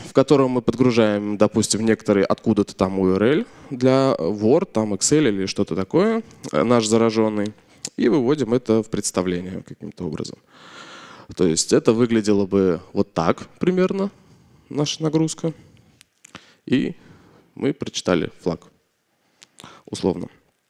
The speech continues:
То есть нужно понимать то, что парсеры, а, нельзя доверять парсерам напрямую, особенно когда они работают с X M L-ами и вот всякими такими штуками.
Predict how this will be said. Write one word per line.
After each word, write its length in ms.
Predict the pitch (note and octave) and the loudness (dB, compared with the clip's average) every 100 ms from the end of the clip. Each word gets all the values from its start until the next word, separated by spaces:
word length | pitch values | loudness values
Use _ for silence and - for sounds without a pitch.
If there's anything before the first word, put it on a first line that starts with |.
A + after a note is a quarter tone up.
| _ _ _ _ - C#3 | _ _ _ _ -14 0
То 80 | D3 | 2
есть 160 | B2 | 2
нужно 300 | C#3+ D3 C#3+ | 2 2 2
понимать 480 | - C3 C#3+ D#3+ D#3+ | 0 0 2 0 0
то, 160 | A#2+ A2+ | 2 2
что 320 | - - G#2+ | 0 0 2
парсеры, 840 | - D3+ D#3+ - G#2 G2 E2+ D#2 | 4 4 4 2 2 2 0 0
а, 760 | C#2+ D#2 G2 F#2+ G2 F#2 F#2 F#2+ | -2 0 0 0 0 0 0 -2
нельзя 320 | G#2+ A#2 B2 | -2 2 2
доверять 360 | A2 G2+ G2+ - | 2 0 0 0
парсерам 420 | G#2 G2+ F2+ F2+ | -2 0 -4 -4
напрямую, 580 | F2 F#2 F#2+ F2+ D#2+ E2 - | -4 -6 -4 -6 -8 -12 -8
особенно 560 | - F2 F#2 F2 D#2+ D#2+ - - | -4 -4 -4 -4 -4 -8 -14 -4
когда 200 | F2 F2+ | -4 -2
они 100 | F2 | -2
работают 360 | F2+ F2+ E2 | -2 -2 -4
с 80 | - | -6
X 180 | - - | -4 -4
M 120 | G2+ | 0
L-ами 420 | B2 G#2 F2+ F2 | 0 -2 -4 -8
и 340 | D#2+ D#2+ E2+ D#2 | -8 -12 -10 -10
вот 120 | E2+ | -8
всякими 320 | - - - | -8 -8 -12
такими 320 | - - F2+ | -12 -14 -10
штуками. 440 | - C2 - A#1+ | -10 -10 -12 -14